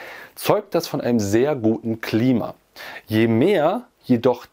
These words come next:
die negativen Interaktionen überwiegen, im schlimmsten Falle sie sogar umkippen, dass auf fünf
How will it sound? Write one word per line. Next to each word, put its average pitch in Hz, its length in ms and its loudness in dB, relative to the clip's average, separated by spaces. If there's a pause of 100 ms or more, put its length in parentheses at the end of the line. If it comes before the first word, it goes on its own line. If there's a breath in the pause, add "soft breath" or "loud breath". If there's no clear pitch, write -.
die 104 200 -2
negativen 123 720 0
Interaktionen 120 680 -4
überwiegen, 156 800 0
im 107 80 -4
schlimmsten 135 320 -4
Falle 110 220 0
sie 98 120 -4
sogar 95 360 -4
umkippen, 151 500 -2
dass - 180 -6
auf 92 140 -4
fünf 160 400 -2